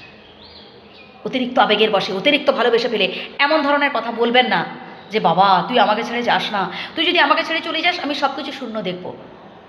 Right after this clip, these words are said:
এতটা ভরসা করে ফেলছেন তো, এতটা বিশ্বাস করে তাকে যে কথাগুলো বলছেন আবেগের বশে, অতিরিক্ত ভালোবেসে ফেলে, দেখবেন সেই মানুষটি আপনার সাথে সব থেকে বেশি খারাপ ব্যবহার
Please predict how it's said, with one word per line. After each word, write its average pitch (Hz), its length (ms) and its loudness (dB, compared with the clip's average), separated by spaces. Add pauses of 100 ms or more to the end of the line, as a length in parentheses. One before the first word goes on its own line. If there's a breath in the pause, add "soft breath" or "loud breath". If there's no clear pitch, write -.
(420)
এতটা 311 260 0
ভরসা 320 240 0
করে 330 160 -4
ফেলছেন 330 340 -8
তো, 190 320 -6
এতটা 339 220 -2
বিশ্বাস 349 300 -4
করে 311 220 -4 (200)
তাকে 277 240 -2 (300 loud breath)
যে 247 120 -4
কথাগুলো 247 300 -2
বলছেন 226 300 2
আবেগের 196 280 -2
বশে, 175 320 -2 (960)
অতিরিক্ত 240 320 -4
ভালোবেসে 214 380 -8
ফেলে, 208 240 -12 (320)
দেখবেন 254 220 2
সেই 359 220 0
মানুষটি 359 400 0
আপনার 269 180 0
সাথে 269 180 -6
সব 233 200 -6
থেকে 196 140 -10
বেশি 175 160 -8
খারাপ 143 200 -8
ব্যবহার - 260 -12